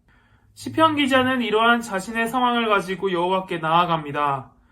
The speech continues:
그리고 "나의 종말과 연한이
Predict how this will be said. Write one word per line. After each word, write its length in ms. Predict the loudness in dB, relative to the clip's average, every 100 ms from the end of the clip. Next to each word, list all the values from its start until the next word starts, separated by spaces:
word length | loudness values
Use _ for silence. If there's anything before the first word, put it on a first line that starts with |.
| _
그리고 480 | -10 -8 -4 -2 -2
"나의 360 | 0 0 0 -2
종말과 760 | -6 -2 0 0 2 4 2 0
연한이 720 | -2 0 0 -2 -6 -8